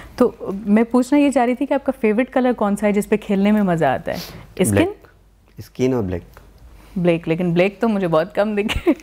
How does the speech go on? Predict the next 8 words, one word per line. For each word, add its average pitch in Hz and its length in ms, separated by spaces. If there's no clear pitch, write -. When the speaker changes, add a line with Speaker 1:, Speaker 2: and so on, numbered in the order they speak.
Speaker 2:
ब्लैक 107 420
कम 117 200
दिखे, 110 220
लेकिन 120 420
ब्लैक 104 340
में, 123 380
यानी 104 220
कि, 107 360